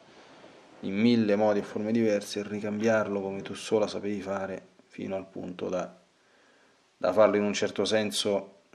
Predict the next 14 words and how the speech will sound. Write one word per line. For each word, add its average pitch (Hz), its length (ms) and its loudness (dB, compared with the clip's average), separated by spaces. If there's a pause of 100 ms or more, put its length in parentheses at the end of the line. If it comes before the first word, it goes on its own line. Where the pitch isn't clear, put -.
fremere, 95 640 4
tremare 101 460 0
di 98 140 -8
gioia, 98 500 6 (500)
ecco, - 320 -20
per 90 120 -14
poter, 87 540 -8 (480)
per - 160 -6
aver 95 180 6
preso 101 200 2
almeno 104 280 0
su 98 160 -10
di 90 140 -10
te 90 380 -8